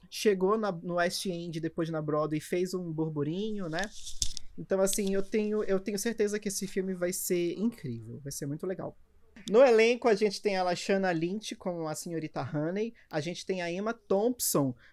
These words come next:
como a Senhorita Trunchbull e a gente tem a Alicia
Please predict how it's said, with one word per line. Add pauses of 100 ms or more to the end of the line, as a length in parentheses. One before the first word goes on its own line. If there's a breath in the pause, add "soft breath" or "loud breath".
(120 soft breath)
como
a
Senhorita
Trunchbull
e
a
gente
tem
a
Alicia